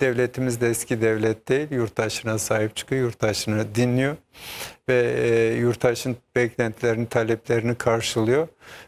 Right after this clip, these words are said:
ve Türkiye'nin önüne konulmak istenen engeller, e, engelleri, e,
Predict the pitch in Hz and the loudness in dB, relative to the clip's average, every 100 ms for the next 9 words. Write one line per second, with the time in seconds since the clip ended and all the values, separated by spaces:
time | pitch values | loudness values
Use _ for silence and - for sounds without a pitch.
0 | - 120 - 139 127 127 117 117 117 113 | -2 -2 0 -2 0 0 0 0 0 0
1 | 110 - _ _ - - 123 123 127 143 | -2 -4 _ _ -6 -2 2 2 2 2
2 | 151 - 120 - 120 120 117 117 - 123 | 0 -2 -4 -2 -2 0 -2 -4 -6 -2
3 | 117 117 117 120 117 120 120 - - - | 0 2 2 4 4 4 2 0 -12 -16
4 | - 120 117 117 117 113 113 113 107 110 | -6 -2 -2 -2 -2 0 2 0 0 0
5 | 110 151 175 - - - - - 127 120 | 2 -2 -4 -14 -20 -18 -20 -4 0 2
6 | 113 117 | 2 0